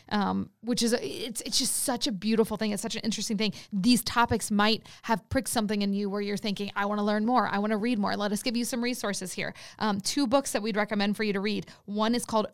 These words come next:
Overdosed America. Great book. Has a lot of information of what we just spoke about, um, on this show. The other book called Selling Sickness. It's a great resource. A lot of wonderful information in there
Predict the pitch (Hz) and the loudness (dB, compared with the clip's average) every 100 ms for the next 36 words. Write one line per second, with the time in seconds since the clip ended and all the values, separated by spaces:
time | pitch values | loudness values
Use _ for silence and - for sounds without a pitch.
0 | - 220 214 233 214 214 214 - - - | 4 4 6 4 6 4 4 0 -4 -2
1 | 214 202 196 196 - - - - - 202 | 0 2 2 0 -2 -8 -8 -18 -4 0
2 | 208 233 196 214 220 226 196 196 196 208 | 2 2 2 2 2 0 0 2 2 2
3 | 214 220 202 196 226 220 - 208 185 185 | 0 0 0 2 0 -4 -4 -4 -2 0
4 | - 202 214 220 175 214 202 - 196 208 | 0 0 0 2 4 2 2 -2 -4 -2
5 | 220 254 - - - 226 214 208 - 202 | 0 0 -2 -20 -6 0 2 0 0 2
6 | 214 208 214 - 214 208 - - 240 - | 2 2 2 2 4 2 0 -4 -4 -4
7 | - 240 240 202 208 - - 214 - - | 0 4 4 6 4 2 0 0 0 -4
8 | - 214 208 220 220 202 - - - 208 | 2 6 6 4 2 2 0 -2 0 -2
9 | - 190 196 - 214 180 190 185 214 233 | -2 -4 -2 -2 -4 -2 0 2 2 0
10 | 190 214 202 220 208 - - - - 208 | -2 -2 0 2 2 0 -10 -4 0 2
11 | 208 202 180 - 190 220 226 233 233 220 | 4 2 -2 -4 2 4 4 2 0 -2
12 | 214 196 190 208 196 202 | 0 2 2 2 0 0